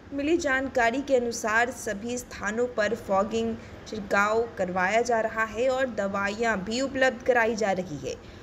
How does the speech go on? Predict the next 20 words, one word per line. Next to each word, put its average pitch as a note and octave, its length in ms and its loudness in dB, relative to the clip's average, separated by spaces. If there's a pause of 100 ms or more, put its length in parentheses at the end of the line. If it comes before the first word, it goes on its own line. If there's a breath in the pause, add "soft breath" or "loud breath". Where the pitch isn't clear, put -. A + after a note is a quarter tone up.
(140 loud breath)
वहीं D4+ 180 6
इसी F4+ 160 0
के F#4 120 0
साथ E4+ 300 4
अगर D4 220 0
बात C4 340 0
राजधानी A#3+ 560 2
पटना A3+ 380 -2
की C4+ 120 -8
करें, B3 360 0
तो C4+ 100 4
राजधानी A3 500 0 (120)
पटना A#3+ 360 0
में B3+ 320 0 (1000 loud breath)
जो A#3+ 120 2
है, B3 320 4
डेंगू B3 460 2
का C4 160 2
आंकड़ा A#3+ 600 2 (380)
लगातार B3+ 580 2